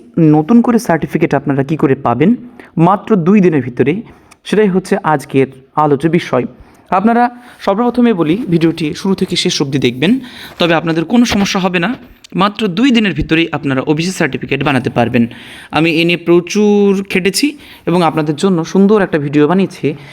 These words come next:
যে ক্ষেত্রে আপনাদের কোনো সমস্যাই থাকবে না ওবিসি রিলেটেড। তো দেখে নিন, একদম প্রথমে দেখতে পাচ্ছেন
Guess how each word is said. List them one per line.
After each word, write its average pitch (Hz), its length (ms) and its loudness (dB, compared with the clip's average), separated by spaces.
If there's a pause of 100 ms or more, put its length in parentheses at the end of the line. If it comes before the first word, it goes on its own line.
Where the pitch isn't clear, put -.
(200)
যে 170 140 2
ক্ষেত্রে 220 300 -2
আপনাদের 151 340 -2
কোনো 175 200 0
সমস্যাই 165 460 -2
থাকবে 127 300 0
না 147 120 -2
ওবিসি 135 280 0
রিলেটেড। 143 460 0 (580)
তো 160 80 4
দেখে 185 220 2
নিন, 208 280 2 (300)
একদম 185 420 0
প্রথমে 196 320 0
দেখতে 175 220 -2
পাচ্ছেন 180 440 0